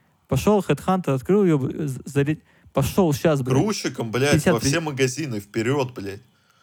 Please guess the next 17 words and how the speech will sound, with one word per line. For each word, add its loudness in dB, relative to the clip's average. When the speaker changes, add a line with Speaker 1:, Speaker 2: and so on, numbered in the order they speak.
Speaker 1:
пятьдесят 0
присед-, -2
пятьдесят 0
отжиманий, 0
нахуй, -12
прямо -4
щас, -4
блядь. -18
Это, 2
мне 2
кажется, 4
этот, 0
э, 2
бизнес-молодость, 4
которого 4
<laughs> 0
чу-, 2